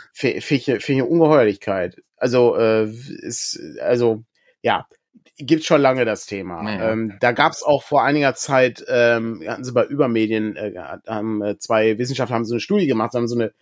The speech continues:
Speaker 1: so eine Inhaltsanalyse gemacht aus den Sachen und dann, ähm, geguckt, was sich, äh, was sich daraus entwickelt und du, man kann auch die Daten irgendwie von denen bekommen, wenn man damit forschen möchte oder so.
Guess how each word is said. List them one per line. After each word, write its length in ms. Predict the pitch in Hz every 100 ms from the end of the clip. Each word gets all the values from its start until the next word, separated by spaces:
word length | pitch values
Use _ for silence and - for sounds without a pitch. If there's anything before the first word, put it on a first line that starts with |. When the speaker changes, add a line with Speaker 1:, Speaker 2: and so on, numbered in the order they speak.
| _
Speaker 1:
so 120 | -
eine 80 | 131
Inhaltsanalyse 640 | 170 185 127 127 120 113
gemacht 360 | 110 107 95 -
aus 140 | 104
den 140 | 107 98
Sachen 440 | 98 101 101 101 _ _ _ _
und 160 | 117
dann, 280 | 120 120 120
ähm, 340 | 113 117 117 113
geguckt, 460 | 123 147 147 -
was 160 | 127 -
sich, 260 | 123 -
äh, 140 | 120 120
was 120 | 117
sich 120 | 120
daraus 320 | 120 117 117
entwickelt 440 | 113 110 123 131 113
und 180 | 107 110
du, 120 | 107
man 200 | 104 101
kann 160 | 113
auch 100 | 113
die 140 | - 113
Daten 320 | 98 110 110
irgendwie 200 | 107 107
von 160 | 117 104
denen 160 | 104
bekommen, 280 | 107 - 107
wenn 80 | 110
man 120 | 110
damit 200 | 107 107
forschen 340 | - 110 - 110
möchte 220 | 98 104
oder 140 | 107
so. 200 | 110 120